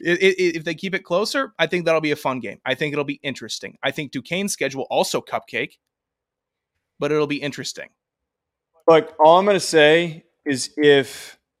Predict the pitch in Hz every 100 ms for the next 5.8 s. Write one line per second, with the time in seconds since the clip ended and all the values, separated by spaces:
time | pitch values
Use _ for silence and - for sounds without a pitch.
0 | _ _ _ _ _ _ _ _ _ _
1 | _ _ _ _ - 135 - 208 - 247
2 | 240 220 214 185 180 165 127 135 139 147
3 | 147 151 151 143 135 131 143 143 135 123
4 | 127 127 135 - 127 123 123 120 123 -
5 | 135 123 - 127 127 135 -